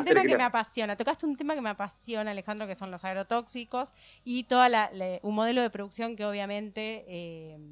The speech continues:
Speaker 2: e-, está orientado a resultados económicos y no así el cuidado de la salud. O sea, no son
Speaker 1: Total.
Speaker 2: alimentos, sino que son ultraprocesados.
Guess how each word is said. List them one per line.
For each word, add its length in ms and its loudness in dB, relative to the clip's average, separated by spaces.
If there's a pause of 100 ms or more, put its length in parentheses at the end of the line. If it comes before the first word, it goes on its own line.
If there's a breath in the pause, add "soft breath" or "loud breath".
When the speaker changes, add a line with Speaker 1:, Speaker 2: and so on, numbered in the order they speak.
(320)
Speaker 2:
e-, 160 -10
está 220 -6
orientado 440 2
a 160 0
resultados 600 -4
económicos 680 -2
y 120 -8
no 120 -4
así 220 -4
el 100 -4
cuidado 240 -2
de 60 -4
la 100 -6
salud. 440 -4 (300 soft breath)
O 60 -16
sea, 120 -6
no 140 2
son 180 2
Speaker 1:
Total. 180 6
Speaker 2:
alimentos, 600 2
sino 320 -8
que 260 -4
son 380 -4
ultraprocesados. 1000 -2